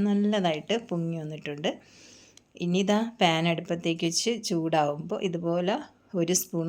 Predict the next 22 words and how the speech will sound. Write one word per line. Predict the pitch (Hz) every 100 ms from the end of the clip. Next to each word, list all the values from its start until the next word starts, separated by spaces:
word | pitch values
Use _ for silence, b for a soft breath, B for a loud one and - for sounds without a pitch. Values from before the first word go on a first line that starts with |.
| 190
ഒഴിച്ച് | 170 - 160
കൊടുക്കുക | 143 151
കേട്ടോ. | 151 156 - b b b b b b _
അത്യാവശ്യം | 208 202 220 - 247 208
ചൂട് | 180 175 165 160
വേണം. | 139 160 247 - b b b b b b _ _ _ -
കുറച്ച് | 233 233 220 - 285 B B B B 214
ഒരു | 214 220 226
അഞ്ച് | 220 233 247 233
മിനിറ്റൊക്കെ | 233 220 226 233
കഴിയുമ്പോൾ | 220 196 196 196
അത് | 190 254 - 196 185
ബബിൾ | 170 196 185
ഇങ്ങനെ | 185 180 170
വന്ന് | 165 165 160
തുടങ്ങും | 160 147 156 147
ട്ടോ. | 147 151 b b b b b _ -
അതാണ് | 196 196 196
അതിൻ്റെ | 185 190 190 185
പരുവം. | 156 151 175 - 226
ഇനി | 220 233
വേണമെങ്കിൽ | 202 196 202